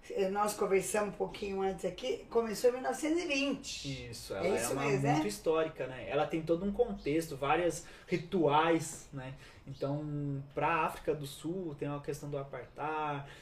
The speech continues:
Speaker 2: tem a questão das guerras, então, né, foi uma coisa, assim, que envolve muito a cultura deles. Então, é uma, por exemplo, pra você ter uma ideia, a prova é transmitida por doze horas na T V aberta deles. Então, tipo, sem intervalo. Começa a prova às cinco e meia da manhã, tipo, cinco horas inicia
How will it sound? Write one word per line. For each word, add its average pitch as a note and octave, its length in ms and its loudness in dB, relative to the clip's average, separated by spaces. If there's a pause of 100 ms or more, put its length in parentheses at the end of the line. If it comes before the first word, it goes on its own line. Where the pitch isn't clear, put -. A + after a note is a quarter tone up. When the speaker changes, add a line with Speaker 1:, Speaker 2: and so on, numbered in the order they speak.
(200)
Speaker 2:
tem C3+ 200 -4
a B2+ 120 -8
questão C3+ 400 -6
das A#2+ 220 -6
guerras, C3+ 560 0
então, C#3 360 -2
né, C#3 560 -4
foi D3 160 0
uma C#3+ 180 -4
coisa, D3 280 2
assim, D3+ 580 -6
que E3+ 120 -6
envolve F3 500 12
muito F3+ 300 0
a F#3+ 40 0
cultura F#3+ 420 0
deles. C#3 300 0
Então, C3+ 440 -6 (280)
é C3 40 -8
uma, C#3 440 -8 (520)
por - 80 0
exemplo, C3+ 200 0
pra C#3+ 100 -6
você - 60 -6
ter D#3 80 4
uma D3+ 100 0
ideia, C3+ 300 4
a B2+ 40 2
prova C#3+ 300 2
é G3 60 4
transmitida F3+ 580 -2
por E3 220 0
doze F#3+ 400 4
horas E3+ 340 2
na F#3 80 -4
T F3 160 -2
V D#3+ 120 -2
aberta E3 420 -2
deles. D3+ 440 -8 (680)
Então, C#3+ 480 0
tipo, C#3+ 260 -8
sem D3+ 200 0
intervalo. A3+ 680 2
Começa D3 380 -2
a - 40 -4
prova D3+ 280 0
às C3+ 60 -6
cinco F#3+ 380 -10
e G#3+ 40 -10
meia F3+ 200 -4
da E3 120 -4
manhã, D3 340 -4
tipo, D3 240 -10
cinco F#3+ 320 -6
horas D#3+ 220 0
inicia D3 360 -4